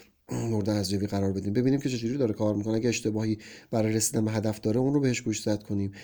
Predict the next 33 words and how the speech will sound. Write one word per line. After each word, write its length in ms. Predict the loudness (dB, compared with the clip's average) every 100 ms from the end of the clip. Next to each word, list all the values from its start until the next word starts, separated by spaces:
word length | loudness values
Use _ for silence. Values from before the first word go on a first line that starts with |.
| -20 -4 4
یا 80 |
نگاه 220 | 6 6 6
کنیم 160 | 4
چطور 300 | 4 2 2
می‌تونیم 360 | 2 2 0 0
بهره‌وریشو 800 | 0 0 2 2 2 2 2 0 -6 -20 -10
افزایش 580 | -4 -4 0 0 0 -2
بدیم. 280 | -8 -10 -14 _ _ _ _ _ _ _ -4
مثلاً، 380 | 0 6 6 4 -2 -18 -4
اه، 200 | 2 2
تماس‌های 680 | 2 2 4 4 4 4 4
فروش 500 | 2 -6 -4 0 0
بیشتر 380 | 2 0 0 0
توی 260 | 0 0
یک 140 | 0 -2
روز 440 | -2 0 0 -2 -10 -20 -8
می‌تونه 360 | -2 0 2 2
خوب 200 | 2 0
باشه، 240 | 2 4
می‌تونه 280 | 2 2 2
بد 260 | 2 0 -2
باشه. 240 | -10 -8
خب 240 | -6 -8 -8 -12 0
باید 160 | 2
ببینیم 280 | 6 8 8
تعداد 440 | 6 2 4 4 4
این 140 | 2
تماس‌های 600 | 2 2 2 0 0 0
زیاد 340 | 2 2 4
منجر 460 | 4 6 4 4 4
به 180 | 4 4
چی 180 | 2 0
شده. 320 | -2 -4